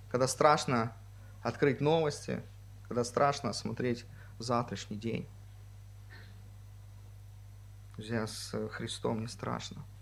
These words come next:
потому что в будущем будет сла-, будет у нас слава, будет награда, будет наследство. В-третьих, благодаря Духу Святому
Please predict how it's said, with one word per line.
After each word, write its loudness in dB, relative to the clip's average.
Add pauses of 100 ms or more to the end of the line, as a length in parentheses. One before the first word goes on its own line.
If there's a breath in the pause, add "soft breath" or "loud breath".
(2250)
потому -4
что -2 (920 loud breath)
в -6
будущем 2 (420)
будет -4
сла-, -2
будет -2 (240)
у -8
нас 0
слава, 2 (680)
будет -4
награда, 2 (180)
будет -6
наследство. -2 (840 loud breath)
В-третьих, 6 (1120)
благодаря 6
Духу 2
Святому 2